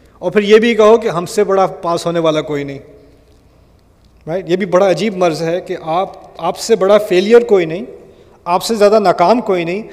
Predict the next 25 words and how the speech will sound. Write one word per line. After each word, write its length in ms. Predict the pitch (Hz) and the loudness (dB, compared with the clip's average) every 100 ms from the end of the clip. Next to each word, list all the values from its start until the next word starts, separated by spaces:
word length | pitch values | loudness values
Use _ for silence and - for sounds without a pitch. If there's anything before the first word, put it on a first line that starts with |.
| - - | -20 -16
لیکن 280 | - 180 202 | -8 -4 -2
آپ 140 | 196 202 | -2 -4
سے 100 | 226 | -4
کوئی 120 | 220 | -4
پوچھ 300 | 202 214 - | -4 -6 -4
کے 80 | 247 | -4
تو 100 | 226 | -4
دیکھے، 280 | 175 175 | -4 0
آپ 220 | 185 180 185 | 0 0 -2
کو، 180 | 190 | -4
"دیکھو 280 | 185 151 156 | -4 -6 -8
ذرا، 200 | 156 175 185 160 | -6 -6 -6 -8
اللہ 120 | 143 | -8
تعالیٰ 220 | 147 156 165 | -6 -6 -8
کی 60 | |
بڑی 180 | 156 156 | -8 -10
شان 300 | - 139 147 | -10 -10 -8
ہے، 140 | 160 151 - - _ _ _ _ _ - | -10 -12 -20 -20 _ _ _ _ _ -10
ہم 140 | 151 | -8
ہیں 280 | 139 165 170 123 - - | -6 -8 -10 -14 -18 -12
امت 320 | 160 170 160 - - - _ _ _ _ _ _ _ _ - | -6 -6 -6 -12 -20 -20 _ _ _ _ _ _ _ _ -16
جسے 220 | 139 156 | -10 -10
چنا 280 | 160 156 156 | -6 -4 -4
گیا 200 | 147 143 | -4 -4
ہے، 220 | 127 | -8